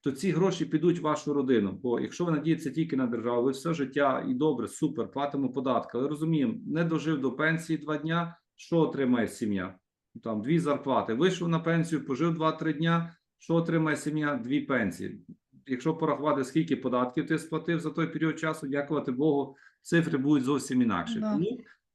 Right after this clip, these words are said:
Speaker 1: друзі, думайте про себе, відкладайте собі самі, е, використовуйте врегульовані класні фінансові інструменти,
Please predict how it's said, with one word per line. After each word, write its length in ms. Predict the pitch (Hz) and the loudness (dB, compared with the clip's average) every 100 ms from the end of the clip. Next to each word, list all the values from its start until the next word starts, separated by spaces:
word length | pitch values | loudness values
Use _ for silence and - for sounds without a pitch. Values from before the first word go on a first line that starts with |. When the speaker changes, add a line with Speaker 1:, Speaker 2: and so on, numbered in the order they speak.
| - | 2
Speaker 1:
друзі, 260 | 147 107 | 4 4
думайте 440 | 104 151 196 170 170 | 0 0 0 0 -2
про 140 | 156 | -2
себе, 340 | - 190 190 | -2 -2 -2
відкладайте 580 | 143 127 135 143 151 - | -2 -2 -2 0 0 0
собі 280 | 120 135 139 | -8 -4 -4
самі, 460 | 135 147 160 190 - - _ _ - | -2 0 0 0 -4 -20 _ _ -8
е, 80 | 120 | -4
використовуйте 920 | 123 143 127 - 165 151 143 139 131 | -2 -2 -4 0 4 4 2 0 2
врегульовані 680 | 120 135 143 156 143 135 123 | 2 2 2 2 2 2 0
класні 380 | 135 143 143 | 0 -2 -2
фінансові 460 | 127 135 139 127 127 | -4 -2 -2 -2 0
інструменти, 720 | 127 - 131 147 170 165 147 | 0 0 -4 0 0 0 -4